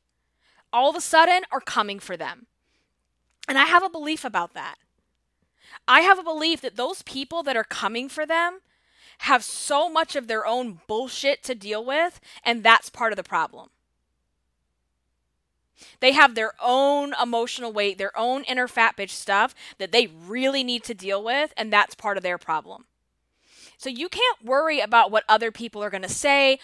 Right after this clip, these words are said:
what other people are gonna want. You have to do what's right for you, because self-love is an evolution. Self-love does not mean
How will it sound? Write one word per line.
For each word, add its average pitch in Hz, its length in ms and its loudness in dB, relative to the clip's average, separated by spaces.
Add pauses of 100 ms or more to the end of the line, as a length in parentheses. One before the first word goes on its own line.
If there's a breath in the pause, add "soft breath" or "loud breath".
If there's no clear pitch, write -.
(160 loud breath)
what 226 180 0
other 220 220 2
people 214 300 -12
are 185 80 -6
gonna 185 180 -8
want. 233 400 0 (220 loud breath)
You 247 240 -10
have 427 180 2
to 339 100 -10
do 247 200 -12
what's 247 200 -8
right 220 240 0
for 208 140 -12
you, 196 320 -12
because 240 320 -6
self-love 262 920 4 (160)
is 262 200 2
an 277 160 0
evolution. 202 720 0 (220 loud breath)
Self-love 285 640 2
does 240 180 -2
not 240 300 4
mean 233 380 -2